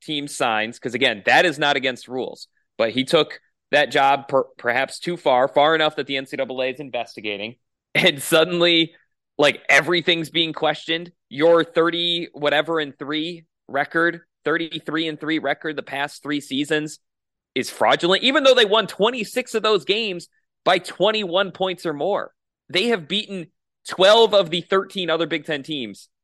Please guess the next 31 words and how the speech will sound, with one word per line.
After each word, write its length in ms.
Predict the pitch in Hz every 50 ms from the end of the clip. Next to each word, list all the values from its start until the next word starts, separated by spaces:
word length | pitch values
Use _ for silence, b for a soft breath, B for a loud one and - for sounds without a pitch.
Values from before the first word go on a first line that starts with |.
| _ _ -
by 120 | 113 127
at 80 | 127 98
least 200 | 147 151 147 -
three 140 | 143 147 131
touchdowns, 480 | - 135 123 - - 123 110 104 - -
at 180 | 127 123 - -
least 260 | 139 156 151 - -
once 500 | 110 113 131 135 117 98 - - - - _ _ _ _ _ _ _ _ -
in 60 | - 123
the 60 | 117
last 280 | 120 120 117 - -
two 120 | - 147 127
and 80 | 113
a 40 | 107
half 200 | 104 104 98 -
seasons. 640 | - - 107 98 82 - 78 67 - - - - _ _ _ _ _ _ _ _ -
And, 380 | 135 143 143 135 127 123 - - -
and 180 | - 143 139 135
so, 100 | - 180
yeah, 300 | 156 175 247 220 131 123
no, 220 | 127 185 180 120
nobody 540 | 113 147 190 240 285 277 196 170 156 139 123
is 80 | 110 131
more 140 | 139 131
frustrated 420 | 120 - 151 143 127 - 147 123 113
about 200 | 107 110 107 -
this 180 | 120 110 -
than 200 | _ - 104 92
Michigan 560 | 95 117 151 - - - - 90 82 78 - - _ _ _ _
is. 300 | - 90 82 73 80 -
And, 180 | - 90 92 -